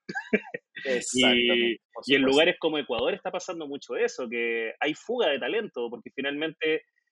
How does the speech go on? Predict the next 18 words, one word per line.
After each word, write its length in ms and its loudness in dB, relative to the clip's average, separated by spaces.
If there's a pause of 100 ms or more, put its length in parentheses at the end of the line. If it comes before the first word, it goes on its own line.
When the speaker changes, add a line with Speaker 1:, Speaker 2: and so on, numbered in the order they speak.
(100)
Speaker 1:
se 160 -6
dice 240 2
que 80 0
no 60 0
está 160 0
la 160 2
oportunidad 460 -2
internamente. 580 -4
Tengo 200 -6
una 120 -6
muy 120 -4
buena 200 -2
amiga 560 0
acá 140 -6
en 60 -6
Santiago, 800 -2 (180)
ingeniera, 600 -6
eh, 800 -10